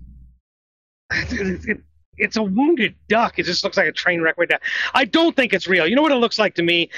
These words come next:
The, the, the idea of the Amazon logo or something being on it, I wouldn't put it past them, because the N F L, you know, they're not wanting to turn down money, and they got a lot of money from Bezos and crew to, to do the A-, the Amazon deal. But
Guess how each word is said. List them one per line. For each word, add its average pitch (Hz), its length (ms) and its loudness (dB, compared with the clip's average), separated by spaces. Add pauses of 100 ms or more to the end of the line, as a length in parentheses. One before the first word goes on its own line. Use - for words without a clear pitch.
(300)
The, 214 100 0
the, 202 220 -2
the 214 120 0
idea 254 340 2
of 240 60 0
the 208 180 0
Amazon 214 500 2
logo 202 360 4
or 190 140 2
something 208 340 -2
being 185 200 2
on 180 180 2
it, 180 100 2
I 180 140 2
wouldn't 214 340 0
put 233 140 2
it - 80 -4
past 160 340 0
them, 190 120 0
because 185 340 0 (340)
the 208 100 0
N 220 120 2
F 214 160 -2
L, 196 380 2
you 185 80 0
know, 180 200 -2 (100)
they're 180 100 0
not 240 180 0
wanting 233 240 0
to - 40 -18
turn 233 200 -2
down 220 240 2
money, 190 340 2
and 165 140 -4 (280)
they 202 100 2
got 240 160 2
a 208 80 0
lot 233 360 2
of 226 60 0
money 220 300 0
from 190 220 -2
Bezos 190 400 0
and 160 100 -6
crew 196 280 0
to, 170 140 0 (360)
to 175 280 2
do 208 120 0
the 185 140 -2
A-, 196 260 -2
the 190 140 2
Amazon 185 420 0
deal. 151 360 -2 (380)
But 208 340 4